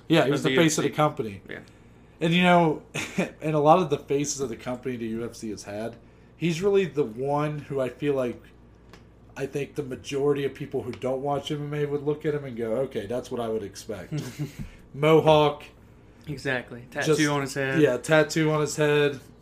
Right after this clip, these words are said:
Speaker 1: Got the shorts with the
Speaker 2: Mm-hmm.
Speaker 1: ice on 'em.
Speaker 2: Just always in brawl.
Speaker 1: Big, heavy partier guy. Dude that you looked like you just, dude who gets in bar
Speaker 2: You didn't
Speaker 1: fights
Speaker 2: wanna
Speaker 1: for
Speaker 2: fuck
Speaker 1: fun.
Speaker 2: with
Speaker 1: Yeah,
Speaker 2: Chuck.
Speaker 1: you did not wanna fuck with Chuck. Exactly.
Speaker 2: Someone would down the line, but
Speaker 1: <laughs> Yeah.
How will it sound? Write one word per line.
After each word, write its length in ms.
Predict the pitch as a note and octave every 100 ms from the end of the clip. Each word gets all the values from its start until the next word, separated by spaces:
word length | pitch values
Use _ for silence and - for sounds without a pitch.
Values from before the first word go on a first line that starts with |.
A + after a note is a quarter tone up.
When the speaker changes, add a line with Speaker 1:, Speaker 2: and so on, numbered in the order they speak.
| -
Speaker 1:
Got 240 | D3+ -
the 60 | B2
shorts 500 | - D#3 D3 C#3+ -
with 180 | C3
the 60 | A#2
Speaker 2:
Mm-hmm. 100 | A#2
Speaker 1:
ice 320 | C#3 C#3+ A#2
on 200 | C#3+ C#3
'em. 180 | C#3 C3+ - C3
Speaker 2:
Just 180 | B2 B2+ A#2+ -
always 280 | C3 C#3 C3
in 180 | C3 A#2
brawl. 180 | A2 A#2+
Speaker 1:
Big, 280 | F3 F3 C3+
heavy 340 | C#3 D#3+ D3+
partier 600 | D3+ D3+ D3+ D3 C#3+ D3
guy. 500 | C#3+ D3 D3 D3 D3
Dude 320 | C#3+ C#3+ D3+ D3+
that 280 | C3+ B2+ C3
you 120 | D3
looked 260 | D3 D3+ D#3
like 240 | C3+ -
you 80 | B2+
just, 340 | A#2 B2+ - - - - C#3+
dude 180 | A#2 D3+
who 60 | C#3
gets 240 | C#3 C#3+
in 140 | C3 A2+
bar 280 | B2 C3 B2+
Speaker 2:
You 80 | C#3
didn't 160 | C#3
Speaker 1:
fights 40 | C3+
Speaker 2:
wanna 100 | A#2+
Speaker 1:
for 100 | B2+
Speaker 2:
fuck 220 | B2 B2+
Speaker 1:
fun. 100 | C3
Speaker 2:
with 80 | B2+
Speaker 1:
Yeah, 160 | C#3+ B2+
Speaker 2:
Chuck. 100 | B2
Speaker 1:
you 60 | A2
did 120 | C3+
not 200 | D3 C3+
wanna 140 | C3+
fuck 400 | A#2+ - C#3 -
with 100 | B2+
Chuck. 400 | - - C3 G2+
Exactly. 720 | A2 G#2+ C3+ C#3 C3+ A2 F#2+ - - -
Speaker 2:
Someone 400 | - G3 E3+ C#3+
would 140 | C#3
down 200 | C3+ C3
the 80 | B2
line, 300 | B2+ B2+ A#2
but 400 | A#2 A#2+ G3 - F3
Speaker 1:
<laughs> 0 |
Yeah. 420 | D3+ D#3+ A2